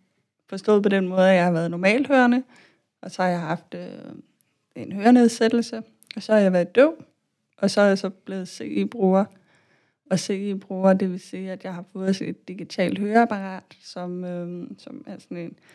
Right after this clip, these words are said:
et implantat, man opererer, som, øhm, som, som, øh, gør, at, at man kan høre.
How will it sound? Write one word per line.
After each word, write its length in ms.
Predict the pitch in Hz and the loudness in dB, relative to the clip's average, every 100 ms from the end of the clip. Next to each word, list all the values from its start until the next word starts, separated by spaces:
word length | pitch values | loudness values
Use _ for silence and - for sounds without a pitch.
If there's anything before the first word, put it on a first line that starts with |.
| _ _ _ _ _ | _ _ _ _ _
et 220 | 190 190 - | -12 -12 0
implantat, 800 | 202 190 196 190 - 202 196 220 | 2 4 4 4 4 2 2 -2
man 180 | 190 190 | -4 -4
opererer, 640 | 196 196 202 196 175 208 | -6 -8 -6 -6 -2 -2
som, 560 | 196 - 202 190 190 185 | -2 0 4 6 4 2
øhm, 540 | 185 180 180 180 190 | -2 -4 -6 -8 -10
som, 400 | - 190 185 165 - | -12 -12 -10 -12 -16
som, 480 | - 180 175 175 | -16 -14 -12 -12
øh, 260 | - - - | -12 -12 -14
gør, 360 | - 175 170 - | -2 0 0 0
at, 280 | - 165 _ _ _ _ - | -2 -2 _ _ _ _ -14
at 160 | 190 - | -14 -12
man 400 | 175 165 165 165 - _ _ | -10 -10 -10 -14 -20 _ _
kan 140 | 202 | -4
høre. 340 | 180 185 - | -4 -6 -10